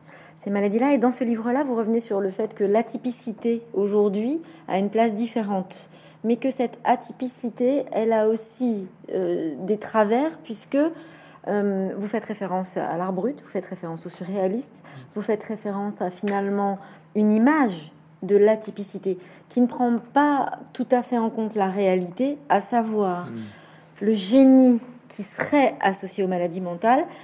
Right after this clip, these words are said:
Speaker 1: Vous rappelez quand même que c'est avant tout lié à une souffrance.
Speaker 2: Oui, alors merci de, de le dire, parce que au-, autant j'ai rappelé, euh, le caractère profondément humain et,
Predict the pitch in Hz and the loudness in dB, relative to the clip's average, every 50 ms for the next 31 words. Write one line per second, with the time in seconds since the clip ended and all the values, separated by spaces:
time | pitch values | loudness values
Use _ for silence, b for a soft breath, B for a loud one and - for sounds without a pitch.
0 | B B B B B B B - 196 190 208 220 220 233 233 240 262 262 247 220 | B B B B B B B -6 -4 -2 0 2 2 2 2 2 2 2 2 2
1 | 240 269 285 277 240 214 - - 240 220 - - - 208 214 214 226 214 208 - | 4 2 2 2 -2 -4 0 0 2 2 2 2 2 2 2 2 0 -2 -2 -2
2 | 254 254 247 208 226 247 247 233 208 196 190 - - 214 190 - - 175 175 175 | -2 0 0 2 2 2 2 2 2 0 -2 -4 -6 -10 -10 -10 -12 -12 -12 -12
3 | - - - - _ B B B B B B B B B B B - 101 101 104 | -16 -20 -20 -20 _ B B B B B B B B B B B -2 0 0 0
4 | 98 113 120 117 - - - 175 160 131 107 98 98 98 - - 113 110 110 113 | 0 0 -2 -2 -4 -4 -2 -2 -2 0 0 -2 -2 -2 -4 -4 -2 -2 -2 -2
5 | 127 143 143 131 - - 107 - - - 120 107 107 - - - - - - - | -2 -2 -2 -2 -2 -4 -10 -8 -6 -4 -2 -2 -2 -2 -4 -8 -8 -8 -6 -4
6 | 123 117 120 - 139 139 139 120 117 107 107 104 104 104 - - - 123 131 131 | -4 -4 -4 -2 -2 -2 -2 0 -2 -2 -2 -2 -4 -4 -8 -8 -6 -4 -2 -2
7 | 131 123 110 98 95 95 95 95 95 95 95 98 101 104 - B B B B B | -2 -2 -2 -4 -4 -4 -4 -4 -4 -4 -6 -6 -8 -10 -14 B B B B B
8 | B B B B B B B B B B B B B B - 117 98 - 127 113 | B B B B B B B B B B B B B B -6 -4 0 2 2 2
9 | 113 - - 123 - - - 143 123 - 147 131 120 123 120 120 123 123 123 120 | 2 0 -2 -6 -4 -2 -2 -2 -2 -2 -2 0 0 0 0 0 0 -2 -2 -2
10 | 113 117 117 120 120 120 123 123 120 123 120 113 113 - - - 117 113 110 110 | -2 -2 -2 -2 -2 -2 -2 -2 -4 -4 -6 -8 -8 -10 -10 -8 -6 -2 0 0
11 | 107 104 101 101 101 104 | 0 0 0 -2 -2 -4